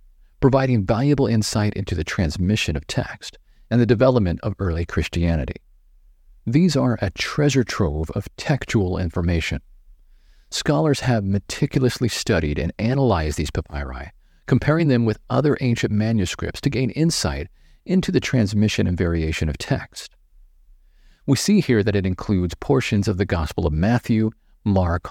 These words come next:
Luke, and John. By comparing these texts with other copies,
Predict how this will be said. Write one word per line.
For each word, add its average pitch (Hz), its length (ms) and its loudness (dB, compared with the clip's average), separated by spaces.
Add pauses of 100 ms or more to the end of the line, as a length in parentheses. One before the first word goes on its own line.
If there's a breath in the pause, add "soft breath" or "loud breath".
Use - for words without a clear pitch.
Luke, 113 500 2
and 95 160 0
John. 107 360 2 (1000)
By 135 260 4
comparing 175 680 0
these 127 240 0
texts - 560 -4
with 110 120 0 (140)
other 151 300 2
copies, - 760 -4